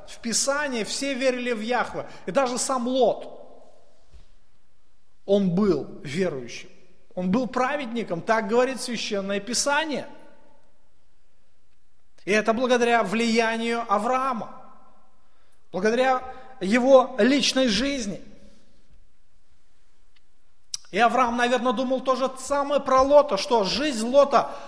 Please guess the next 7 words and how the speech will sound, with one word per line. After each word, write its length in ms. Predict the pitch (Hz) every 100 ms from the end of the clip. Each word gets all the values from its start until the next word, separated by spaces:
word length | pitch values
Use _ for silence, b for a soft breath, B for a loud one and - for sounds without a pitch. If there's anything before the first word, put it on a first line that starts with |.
| B
она 240 | 208 277
все-таки 420 | 254 311 302 285 285
окажет 560 | 247 240 302 294 -
влияние 480 | 294 277 247 240 262
на 140 | 269
окружающих 760 | 269 269 254 262 269 247 - -
людей. 380 | 277 294 302